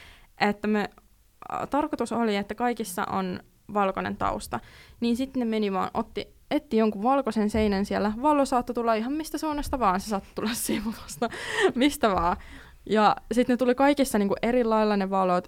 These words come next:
Ja niitä kuvia editoitiin siis koko se kesä.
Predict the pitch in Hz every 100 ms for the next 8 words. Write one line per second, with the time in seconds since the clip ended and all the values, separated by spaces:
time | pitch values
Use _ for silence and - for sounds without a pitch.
0 | - 220 240 247 - - - - 320 330
1 | 262 254 269 254 220 196 - 202 196 185
2 | - _ _ _ _ _ _ _ _ _
3 | - _ _ - 226 - - _ _ _
4 | _ _ _ _ _ - _ _ - -
5 | 285 240 214 226 208